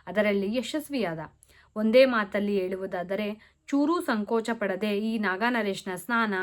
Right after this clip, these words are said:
ಶೌಚದ ವ್ಯವಸ್ಥೆಯನ್ನೆಲ್ಲ ಕಾರ್ತಿಕ್ ನೋಡಿಕೊಂಡ. ಇದೆಲ್-, ಇದಕ್ಕೆಲ್ಲ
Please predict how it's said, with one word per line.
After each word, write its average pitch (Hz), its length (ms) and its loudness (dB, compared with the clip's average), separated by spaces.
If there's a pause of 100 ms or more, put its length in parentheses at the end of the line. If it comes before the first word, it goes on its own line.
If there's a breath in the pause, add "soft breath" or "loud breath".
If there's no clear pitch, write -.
(120)
ಶೌಚದ 233 460 -4
ವ್ಯವಸ್ಥೆಯನ್ನೆಲ್ಲ 202 760 -4 (360)
ಕಾರ್ತಿಕ್ 208 440 -4
ನೋಡಿಕೊಂಡ. 196 440 -4 (680 loud breath)
ಇದೆಲ್-, 240 420 0
ಇದಕ್ಕೆಲ್ಲ 262 520 0